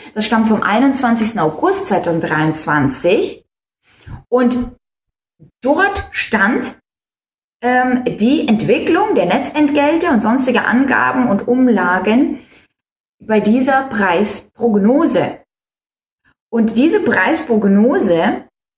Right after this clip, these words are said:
sa-, sieht einen Preis zwischen dreiunddreißig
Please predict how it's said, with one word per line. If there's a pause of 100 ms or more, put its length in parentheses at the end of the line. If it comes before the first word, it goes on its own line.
(120)
sa-,
sieht
einen
Preis
zwischen
dreiunddreißig